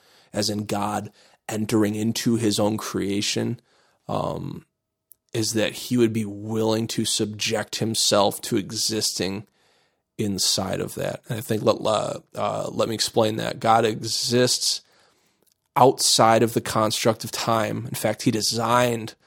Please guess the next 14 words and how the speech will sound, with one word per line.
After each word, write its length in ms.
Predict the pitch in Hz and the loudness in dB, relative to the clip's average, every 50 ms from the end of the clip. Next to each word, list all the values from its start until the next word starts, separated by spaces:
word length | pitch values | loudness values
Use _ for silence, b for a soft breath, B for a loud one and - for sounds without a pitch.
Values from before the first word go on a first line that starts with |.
| _ _ _ | _ _ _
the 80 | - - | -14 -10
concept 760 | - - - 127 127 139 110 - - - 110 107 - - | -6 -2 2 4 4 4 4 4 4 2 2 2 2 0
of 100 | 98 92 | -2 -2
time 400 | - - - 98 95 92 92 104 | -2 -6 -4 -4 -4 -2 -4 -4
as 220 | 92 90 104 123 - | -2 -2 -2 -2 0
in 240 | 110 107 104 110 b b b b b b b b | -2 -2 -2 -4 b b b b b b b b
something 720 | b - - - - 120 120 113 - - - 113 110 107 107 | b 0 2 4 4 4 4 4 0 0 0 0 0 2 0
or 80 | 104 107 | -2 -2
some 260 | - - - 110 110 | 0 2 2 2 0
things 540 | - - - 110 107 107 107 110 - - - | 0 -2 -2 -2 -2 -2 -4 -4 -6 -6 -4
that, 400 | 139 104 104 104 - - - _ _ _ _ _ _ _ _ _ - | -4 -2 -2 -2 -4 -6 -8 _ _ _ _ _ _ _ _ _ -10
uh, 520 | - 104 - - - - - - - - - _ _ _ _ _ _ _ _ _ _ _ _ _ _ - | -8 -6 -6 -6 -6 -8 -10 -10 -10 -12 -14 _ _ _ _ _ _ _ _ _ _ _ _ _ _ -14
were 680 | 117 113 113 110 117 117 123 117 107 104 101 104 110 120 - _ _ _ _ _ - | -12 -10 0 6 8 8 10 8 8 4 2 -2 -4 -6 -10 _ _ _ _ _ -6
and 400 | - 117 107 101 101 101 104 - | -4 -4 -4 -4 -6 -8 -10 -12